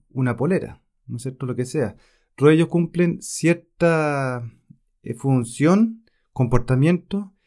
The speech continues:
y que los reúnen, ¿no es cierto?, que tienen algo en común, pero no es la jerarquía, son objetos nada que ver, que no tienen... Nada que ver, pero, pero cumplen la misma, eh, cosa, ¿no es cierto?, que es, o contrato, digámosle contrato, sí,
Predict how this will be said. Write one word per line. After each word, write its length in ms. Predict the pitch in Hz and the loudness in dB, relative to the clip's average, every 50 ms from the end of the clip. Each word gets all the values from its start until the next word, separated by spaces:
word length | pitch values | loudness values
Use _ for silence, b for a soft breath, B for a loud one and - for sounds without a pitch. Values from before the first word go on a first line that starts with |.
| _ _ _ _ _ _ _ _ _ _ _ _ _ | _ _ _ _ _ _ _ _ _ _ _ _ _
y 600 | 135 139 143 139 131 131 135 135 131 131 - - _ _ _ | -4 -2 0 0 0 2 2 0 0 -2 -6 -12 _ _ _
que 120 | - 151 | 0 2
los 160 | 139 135 127 131 | 4 4 4 4
reúnen, 220 | 156 208 208 143 | 2 2 2 0
¿no 60 | 107 | 0
es 60 | 107 | -2
cierto?, 220 | - 135 - 151 139 | -6 -8 -8 -8 -8
que 280 | - 143 135 131 - - _ _ _ | -4 -4 -6 -6 -6 -10 _ _ _
tienen 360 | - 143 147 156 156 151 143 - | -2 -2 0 0 0 -2 -4 -2
algo 160 | 143 135 135 | -2 0 0
en 60 | 135 | 0
común, 440 | 135 131 160 185 127 101 - - _ | 0 0 0 0 0 0 -2 -8 _
pero 220 | - 139 135 135 135 | -2 0 2 2 2
no 160 | 147 175 190 | 2 2 2
es 100 | 208 190 | 2 2
la 100 | 180 147 | 0 0
jerarquía, 680 | - 151 131 123 - - 185 196 180 160 - 214 - - - - | -2 -4 -4 -4 -6 -6 -6 -4 -4 -2 -4 -4 -6 -8 -12 -16
son 340 | - - - - 165 165 165 | -20 -18 -8 -4 -2 -2 -2
objetos 320 | 156 135 170 165 - 165 | -2 -2 -4 -4 -4 -4
nada 140 | 160 165 156 | -4 -4 -4
que 120 | - 147 147 | -4 -4 -4
ver, 200 | 190 180 - - | -4 -4 -4 -4
que 100 | 143 135 | -4 -2
no 320 | 139 135 135 135 131 131 | -2 -2 -2 -4 -6 -6
tienen... 480 | - 147 147 156 156 151 151 147 139 135 _ _ _ _ _ _ - | -4 -2 -2 -2 -2 -4 -6 -8 -12 -16 _ _ _ _ _ _ -8
Nada 120 | 151 156 | -6 -4
que 80 | 151 165 | -2 -2
ver, 140 | 160 - - | -2 -2 -2
pero, 360 | 143 127 139 139 - - b b b b b b b b b b _ _ _ _ _ _ | 0 0 2 0 0 -2 b b b b b b b b b b _ _ _ _ _ _
pero 200 | 151 147 147 143 | 0 2 2 2
cumplen 320 | 165 170 160 175 180 165 | 0 -2 0 0 0 0
la 100 | 156 147 | 0 0
misma, 800 | 160 175 180 175 175 175 165 156 151 143 131 131 131 110 - - - _ _ | 2 2 0 0 0 -2 -2 -2 -4 -6 -6 -8 -10 -12 -14 -20 -20 _ _
eh, 840 | - - 123 131 127 127 123 120 120 110 110 117 113 110 117 - - - | -12 -8 -6 -4 -4 -4 -4 -4 -4 -4 -4 -4 -4 -6 -8 -10 -12 -6
cosa, 360 | - - 190 - - - 76 | -2 0 0 0 -2 -4 -8
¿no 80 | - - | -10 -10
es 60 | - | -10
cierto?, 220 | 135 135 - 135 113 | -10 -10 -8 -10 -8
que 260 | - 131 131 139 143 | -4 -2 -2 0 -2
es, 140 | 139 - - | -2 -4 -6
o 100 | - 135 | -6 -4
contrato, 540 | 120 120 113 113 160 175 147 - - 90 82 - | -2 -2 0 2 2 2 2 0 -2 -8 -10 -8
digámosle 320 | 127 139 143 190 202 180 | -6 -4 0 0 2 2
contrato, 380 | 143 135 117 120 107 98 - - | 2 0 0 0 -2 -2 -4 -6
sí, 260 | - - 139 139 139 | -6 -2 0 0 0